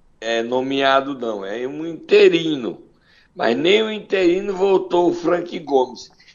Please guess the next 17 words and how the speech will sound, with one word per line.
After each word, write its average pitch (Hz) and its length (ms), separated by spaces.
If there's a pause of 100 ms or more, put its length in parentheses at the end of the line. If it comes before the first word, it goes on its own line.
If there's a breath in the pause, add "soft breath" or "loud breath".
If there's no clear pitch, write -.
(140)
Eu - 160
não 214 120
sei 214 220
o 208 80
que 226 100
é - 60
que - 140
a 240 120
Câmara 190 600
tá 185 480 (480)
fazendo 170 760
que - 200
não 202 180
caça 180 540
o - 40
Frank 190 440
Gomes. 156 680